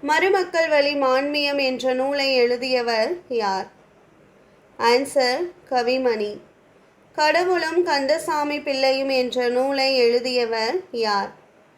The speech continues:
ஆன்சர், புதுமை பித்தன். திங்களை போற்றுதும் திங்களை போற்றுதும் என்ற பாடல் வரியை இயற்றியவர் யார்? ஆன்சர், இளங்கோவடிகள். தம்மை ஒத்த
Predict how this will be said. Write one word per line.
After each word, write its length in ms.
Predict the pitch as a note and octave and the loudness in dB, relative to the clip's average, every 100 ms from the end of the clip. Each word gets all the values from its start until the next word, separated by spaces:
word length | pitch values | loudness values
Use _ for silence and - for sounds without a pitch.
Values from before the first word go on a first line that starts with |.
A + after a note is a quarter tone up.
| _ _ _ - | _ _ _ -4
ஆன்சர், 640 | A#3 B3 C#4 - C4 C4+ F#4+ - _ | 2 2 2 0 2 0 -2 -10 _
புதுமை 460 | C#4+ C#4 D4+ D4 C#4+ | -8 -6 -4 -4 -4
பித்தன். 600 | A#3+ G#3 A3 G#3 G3+ - - _ - _ _ _ _ - | -6 -8 -6 -4 -6 -10 -20 _ -20 _ _ _ _ -8
திங்களை 640 | D#4 E4 F4 F4 E4 E4 E4 | -4 2 2 2 2 0 2
போற்றுதும் 680 | D4 C4+ C#4+ C4+ C4+ G4 | 2 2 2 0 2 0
திங்களை 560 | F#4 D4 D4+ D4+ D4+ D4+ | 0 -2 -2 -2 -4 -2
போற்றுதும் 580 | C#4+ C4 C4+ C#4 C4+ C#4 | 0 0 0 -4 -2 -2
என்ற 360 | B3 A#3+ A#3+ | -2 -2 -6
பாடல் 440 | A#3+ B3 B3+ C#4 D4 | -4 -2 0 0 0
வரியை 460 | C#4 C4+ C4 B3+ | -2 0 2 2
இயற்றியவர் 800 | A#3+ B3 B3 B3+ A#3 A3+ A3 C4+ F#4 - | 2 0 -2 0 2 2 0 -2 -6 -6
யார்? 440 | A3+ G#3 G3+ G3+ - _ _ _ _ _ _ _ _ - | -2 0 0 -4 -12 _ _ _ _ _ _ _ _ -4
ஆன்சர், 680 | A#3+ B3 C4+ - C4 C4 F#4+ - _ | 2 2 2 0 0 0 -4 -10 _
இளங்கோவடிகள். 1200 | A#3+ B3 C4 C#4+ C#4+ C#4 A3+ G3+ G3+ G#3+ G#3 - - _ _ _ _ _ _ _ _ _ | -4 -2 0 2 2 2 0 -4 -6 -8 -6 -10 -14 _ _ _ _ _ _ _ _ _
தம்மை 380 | D4 D4+ D#4 D4+ | 0 2 0 2
ஒத்த 280 | D4 C#4+ | 2 2